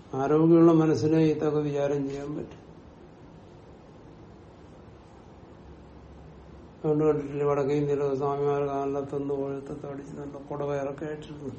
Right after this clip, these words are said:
മതപ്രഭാഷണം നടത്തുന്നു. അവിടെ അനീമിയുള്ള ആരും ഇതൊന്നും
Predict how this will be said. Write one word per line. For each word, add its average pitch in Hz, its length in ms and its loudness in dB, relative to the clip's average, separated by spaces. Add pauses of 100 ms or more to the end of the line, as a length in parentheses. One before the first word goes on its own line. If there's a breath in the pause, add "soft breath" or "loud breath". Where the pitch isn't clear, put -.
(1120 loud breath)
മതപ്രഭാഷണം 143 640 0
നടത്തുന്നു. 135 460 -4 (2000)
അവിടെ 147 140 0
അനീമിയുള്ള 160 600 8
ആരും 151 200 2
ഇതൊന്നും 151 500 -2